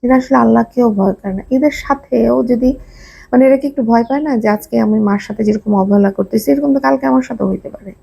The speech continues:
সেটা আসলে কেউ ভাবে না, ভাবলে আর এরকম হইতো না। তো যাই হোক, শারমিনকে দেখলাম যে বুদ্ধি খাটায় কাজ করছে। আসলে তো বুদ্ধি একটুও খাটায় না শারমিন আর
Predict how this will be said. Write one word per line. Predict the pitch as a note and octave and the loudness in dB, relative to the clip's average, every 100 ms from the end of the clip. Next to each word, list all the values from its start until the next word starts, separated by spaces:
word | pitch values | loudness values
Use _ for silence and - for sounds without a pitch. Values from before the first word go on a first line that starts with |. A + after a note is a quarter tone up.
| _ _ _ _ _ _ - | _ _ _ _ _ _ -4
সেটা | C4 C4+ | 0 2
আসলে | C#4 C4+ C4+ | 2 0 -2
কেউ | D4 C4 | 0 0
ভাবে | A3 G3 G3 | 0 0 -2
না, | G3 | -6
ভাবলে | F#3+ G#3 G#3 A3+ | -4 -2 0 2
আর | A3+ | 2
এরকম | G#3+ - | 0 -4
হইতো | G3+ F#3+ - | -6 -6 -8
না। | F#3 - _ _ - - - - | -12 -12 _ _ -20 -20 -6 0
তো | |
যাই | C4+ C#4+ C#4 | 2 2 2
হোক, | D4 - | 0 0
শারমিনকে | A#3+ A#3 A#3+ B3 | 2 2 2 0
দেখলাম | A#3 A#3 A#3 A3+ | -2 0 0 0
যে | A#3 A#3 | 0 0
বুদ্ধি | A3+ A3 - A3+ | 0 -2 -2 -2
খাটায় | A3+ G#3+ A3+ | -2 0 0
কাজ | A3+ G#3 - | 0 -4 -6
করছে। | - - | -12 -6
আসলে | A3+ - C#4+ | -6 -6 -4
তো | C#4 | -2
বুদ্ধি | A#3+ G#3 G#3+ B3+ - | 0 0 0 0 0
একটুও | A3+ - E4+ | -4 0 0
খাটায় | E4+ A3 G3+ | 2 -2 0
না | G3 G3+ | 0 -2
শারমিন | - F#3+ G3 G#3 | -4 -4 -2 -2
আর | G#3 | 0